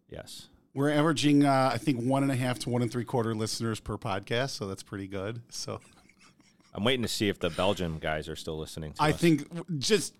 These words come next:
Speaker 2: just so you are aware, and we'll get to our super special guest in a moment, but we did have downloads in Belgium, and there were more overseas. There were other overseas ones, but the one that really struck us was Belgium. It was fantastic.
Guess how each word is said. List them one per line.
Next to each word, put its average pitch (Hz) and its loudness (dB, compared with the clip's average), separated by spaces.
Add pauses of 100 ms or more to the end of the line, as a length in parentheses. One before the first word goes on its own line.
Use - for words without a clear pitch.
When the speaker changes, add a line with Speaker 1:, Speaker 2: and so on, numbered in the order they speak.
Speaker 2:
just - 0
so 175 2
you 151 6
are 135 6
aware, 135 6
and 123 4
we'll 127 2
get - -2
to 139 -2
our 120 0
super 120 -4
special 117 -2
guest 107 -2
in 110 -2
a 107 2
moment, 113 0
but 104 -2
we 113 -4
did 123 0
have 117 -2
downloads 107 0
in 101 -4
Belgium, 135 0 (480)
and 147 4
there 165 10
were 185 6
more 180 6
overseas. 107 -4
There 131 -2
were 156 0
other 143 0
overseas 101 -4
ones, 101 -4
but 123 -2
the 139 2
one 156 6
that 151 2
really 131 -2
struck 117 -2
us 104 -6
was 95 -6
Belgium. 90 -6
It 98 -6
was 92 -6
fantastic. - -10